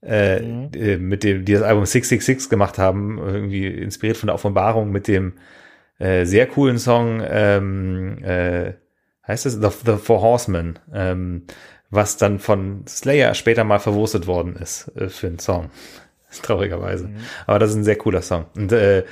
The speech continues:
Speaker 1: das ist auch so ein Album, glaub ich, das mir denkt, so, das möchte ich mir eigentlich mal anschaffen. Ähm, aber das ist, äh, glaub ich, auch so eher so, da hätte ich jetzt auch nicht so klassisch als Metal angesehen, ne?
Speaker 2: Mhm.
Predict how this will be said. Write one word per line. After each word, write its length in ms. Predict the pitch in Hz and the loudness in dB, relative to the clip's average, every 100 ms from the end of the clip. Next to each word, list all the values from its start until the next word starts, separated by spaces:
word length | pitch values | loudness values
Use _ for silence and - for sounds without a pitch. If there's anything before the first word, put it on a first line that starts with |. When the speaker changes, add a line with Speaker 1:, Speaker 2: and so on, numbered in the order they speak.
| - - - | -14 -20 -8
Speaker 1:
das 560 | 113 104 104 117 107 104 | -4 -4 -4 -4 2 2
ist 60 | |
auch 100 | 107 | 2
so 80 | 101 | 0
ein 40 | 107 | 0
Album, 240 | 113 110 | 0 2
glaub 120 | 98 | 2
ich, 60 | 92 | 0
das 100 | 95 | 0
mir 60 | |
denkt, 200 | 98 92 | -2 -2
so, 120 | 95 139 | -4 -4
das 140 | 151 | -4
möchte 140 | 139 - | -6 -8
ich 40 | |
mir 60 | 120 | -10
eigentlich 200 | 139 - | -10 -10
mal 100 | - | -8
anschaffen. 480 | 120 - 98 85 - - - - - - | -8 -6 -6 -8 -14 -20 -20 -20 -18 -4
Ähm, 800 | 104 101 101 98 95 92 85 _ _ - | 2 4 4 0 -2 -4 -8 _ _ -2
aber 180 | 110 104 | 2 4
das 220 | 101 - | 2 0
ist, 80 | 92 | -2
äh, 260 | 117 123 117 | 0 2 4
glaub 140 | 131 | 4
ich, 60 | 127 | 4
auch 160 | 123 131 | 4 2
so 220 | 113 110 | 2 2
eher 280 | 107 113 104 | 4 4 4
so, 160 | 110 | 2
da 80 | 104 | 2
hätte 80 | 117 | -2
ich 60 | 110 | -6
jetzt 100 | 107 | -4
auch 100 | 113 | -2
nicht 120 | 120 | -2
so 120 | 120 | -4
klassisch 320 | - 101 - | -6 -6 -4
als 180 | 104 - | -4 -2
Metal 440 | 101 107 92 80 90 _ | -4 -2 -2 -4 -12 _
angesehen, 560 | 87 90 80 82 78 | -12 -10 -8 -10 -10
ne? 120 | 87 90 _ _ _ _ _ _ _ _ _ _ 101 | -12 -14 _ _ _ _ _ _ _ _ _ _ -18
Speaker 2:
Mhm. 220 | 101 117 | -16 -16